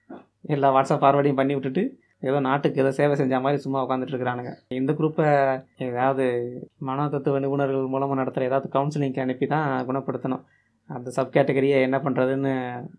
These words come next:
தெரியல. So இந்த பாட்காஸ்டோட டேக் அவுட் இதுதான். பணம் என்பது ஒரு சைக்காலஜிக்கல் கான்செப்ட் தான். அந்த மக்களுக்கு எந்த அளவுக்கு ட்ரஸ்ட் இருக்குதோ அது வரைக்கும் தான் அது நீடிக்கும்.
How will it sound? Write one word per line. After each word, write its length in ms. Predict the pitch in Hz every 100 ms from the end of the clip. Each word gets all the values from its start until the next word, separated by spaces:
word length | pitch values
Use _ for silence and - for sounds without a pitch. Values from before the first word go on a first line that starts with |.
| _ _
தெரியல. 380 | 139 131 127 - _ _
So 180 | - 139
இந்த 120 | 131
பாட்காஸ்டோட 560 | 131 139 156 151 156 147 139 131 127 123 123 _
டேக் 180 | 139 147
அவுட் 160 | 160 147
இதுதான். 400 | 131 131 127 - _
பணம் 260 | 135 135 160
என்பது 420 | 147 143 143 165
ஒரு 140 | 135 127
சைக்காலஜிக்கல் 760 | 131 131 143 135 131 131 147 - _ _
கான்செப்ட் 440 | - 135 131 127 139
தான். 200 | - _ _
அந்த 180 | - 139
மக்களுக்கு 440 | 127 123 151 147 147
எந்த 220 | 139 147
அளவுக்கு 320 | 147 151 139
ட்ரஸ்ட் 220 | 131 -
இருக்குதோ 400 | 147 135 139 - -
அது 160 | 135
வரைக்கும் 320 | 135 131 131
தான் 120 | 135 143
அது 160 | 131
நீடிக்கும். 480 | 131 131 131 -